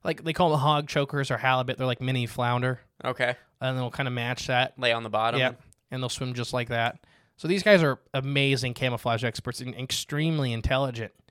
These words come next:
Speaker 1: Uh, they've also been documented. So this is kind of the thing where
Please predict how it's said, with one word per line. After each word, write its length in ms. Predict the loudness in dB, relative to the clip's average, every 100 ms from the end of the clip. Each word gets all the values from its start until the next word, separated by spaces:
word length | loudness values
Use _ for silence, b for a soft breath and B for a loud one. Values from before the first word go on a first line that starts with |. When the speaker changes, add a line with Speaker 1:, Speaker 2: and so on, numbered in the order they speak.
| b b b -4
Speaker 1:
Uh, 140 | 0
they've 160 | 0 2
also 420 | 6 8 8 4
been 200 | 2 2
documented. 680 | 2 2 0 -2 -6 -6 -12 b b
So 160 | -6 -4
this 80 | -4
is 60 |
kind 180 | 2 4
of 80 | 4
the 60 |
thing 140 | 2 -2
where 180 | -2